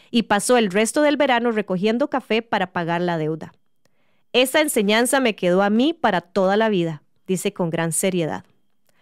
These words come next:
La imagen de una industria totalmente nacional que todavía se retrata a los turistas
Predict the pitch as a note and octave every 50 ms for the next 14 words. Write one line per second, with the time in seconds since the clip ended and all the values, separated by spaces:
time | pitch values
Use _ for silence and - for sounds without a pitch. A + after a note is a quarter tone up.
0 | _ _ _ _ _ _ _ _ _ A#3 A#3+ A#3 A#3 A#3 A#3+ B3 C4 D#4 F4 G#4
1 | G4 D#4 C#4 C#4 C#4+ C#4 C#4 C4 A#3 B3 C4 C4+ - - - G3+ F#3+ F3+ - -
2 | F#3+ F3+ - G3+ G3+ G#3+ A#3 B3 B3+ B3 - C4+ C4 B3+ A#3+ - A3+ G#3 G#3 G3
3 | F#3+ F3+ - - F#3+ F3+ - F#3 F3+ E3 D#3+ F3 G3 A3 A#3+ B3+ - - A3+ G3
4 | F#3+ F3+ - G3+ G3+ G3+ G3 - - - - - E3+ D#3+ F3 G3 - - C4 A#3+
5 | A3 G3 E3 - - E3+ D#3 - _